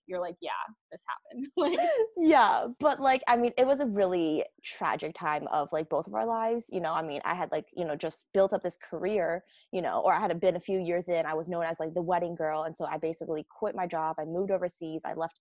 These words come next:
Speaker 2: everything I knew. Um, and obviously the career that I had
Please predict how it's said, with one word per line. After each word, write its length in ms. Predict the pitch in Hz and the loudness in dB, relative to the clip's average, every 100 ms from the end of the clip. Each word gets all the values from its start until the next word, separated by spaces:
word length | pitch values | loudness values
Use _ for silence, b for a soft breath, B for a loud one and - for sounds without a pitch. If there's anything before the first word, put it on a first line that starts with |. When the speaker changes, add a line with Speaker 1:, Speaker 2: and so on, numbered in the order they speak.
| - | -2
Speaker 2:
everything 440 | 214 233 226 190 | 2 2 -2 -4
I 80 | 165 | -6
knew. 420 | 165 151 135 160 - b b b | -4 -4 -4 -6 -8 b b b
Um, 280 | 165 160 160 - | -2 -2 -4 -6
and 220 | 160 147 | -8 -6
obviously 500 | - 156 165 - 156 | -4 -4 -6 -6 -8
the 100 | 175 | -8
career 300 | - - 180 170 | -8 -4 -2 -2
that 120 | - | -4
I 40 | |
had 140 | 160 | -6